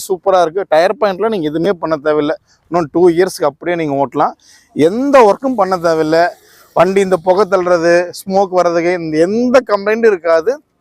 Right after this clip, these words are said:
தெளிவான வண்டி. எனக்கு பட்ஜெட் ஒரு இஷ்யூவே இல்லை, தெளிவான சிங்கிள் ஓனர்ல ஒரு சூப்பரான ஒரு வெஹிக்கிள் நான் தேடிட்டு இருக்கேங்க அப்படிங்கிறவங்களுக்கெல்லாம் பார்த்தீங்கன்னா, இந்த வண்டி பார்த்தீங்கன்னா, சூர்யா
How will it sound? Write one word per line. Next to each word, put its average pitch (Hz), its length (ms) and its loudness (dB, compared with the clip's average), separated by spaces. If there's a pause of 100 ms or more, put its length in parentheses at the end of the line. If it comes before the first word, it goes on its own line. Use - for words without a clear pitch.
(100)
தெளிவான 226 680 4
வண்டி. 180 220 -6 (720)
எனக்கு 151 280 0
பட்ஜெட் 196 400 2
ஒரு 220 160 4
இஷ்யூவே 240 400 4
இல்லை, 202 220 6 (580)
தெளிவான 247 460 6 (180)
சிங்கிள் 247 480 2
ஓனர்ல 214 360 4 (260)
ஒரு 165 180 0
சூப்பரான 208 480 0
ஒரு 180 120 -2
வெஹிக்கிள் 180 260 -2
நான் 165 120 -8
தேடிட்டு 165 280 -4
இருக்கேங்க 143 320 -2 (520)
அப்படிங்கிறவங்களுக்கெல்லாம் 156 760 0
பார்த்தீங்கன்னா, 170 400 -2 (220)
இந்த 139 160 -4
வண்டி 160 260 0
பார்த்தீங்கன்னா, 156 340 -2 (120)
சூர்யா 180 240 0